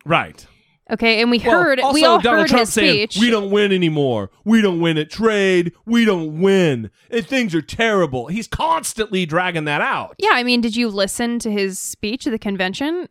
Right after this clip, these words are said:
Speaker 2: It,
Speaker 1: Right.
Speaker 2: it, it was like hellfire
Speaker 1: Right.
Speaker 2: was raining down on America. It's the worst place on earth.
Speaker 1: <laughs> Right.
Speaker 2: So I don't know. What, what are they confused about here?
Speaker 1: There's,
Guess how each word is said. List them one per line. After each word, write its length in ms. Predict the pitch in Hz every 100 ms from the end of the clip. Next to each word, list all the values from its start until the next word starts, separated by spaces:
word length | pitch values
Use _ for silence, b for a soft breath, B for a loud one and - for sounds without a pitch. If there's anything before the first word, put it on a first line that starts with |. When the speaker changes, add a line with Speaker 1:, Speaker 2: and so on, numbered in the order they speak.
| -
Speaker 2:
It, 120 | -
Speaker 1:
Right. 240 | 98 - 135
Speaker 2:
it, 80 | 170 - _ -
it 260 | 104 233
was 180 | 254 254
like 240 | 262 240 - 220
hellfire 920 | 202 - 269 339 - 180 165 165 175 190 -
Speaker 1:
Right. 140 | 233
Speaker 2:
was 180 | 247 233
raining 320 | 240 233 226
down 200 | 220 214
on 100 | 208
America. 640 | 208 233 226 196 175 196 - B
It's 180 | B 254
the 140 | 247 233
worst 440 | 226 254 254 -
place 360 | - 247 214 -
on 240 | 226 220 208
earth. 600 | - 269 180 190 294 -
Speaker 1:
<laughs> 60 | 294 - -
Right. 840 | - _ - _ - _ _ - _ -
Speaker 2:
So 600 | - 240 226 220 208 185
I 160 | 208
don't 140 | 247 247
know. 180 | 254 233
What, 500 | 214 190 190 233 -
what 180 | 254
are 40 | 254
they 120 | 254
confused 440 | 240 220 262 247 190
about 200 | 180 185
here? 220 | 165 165
Speaker 1:
There's, 200 | 202 208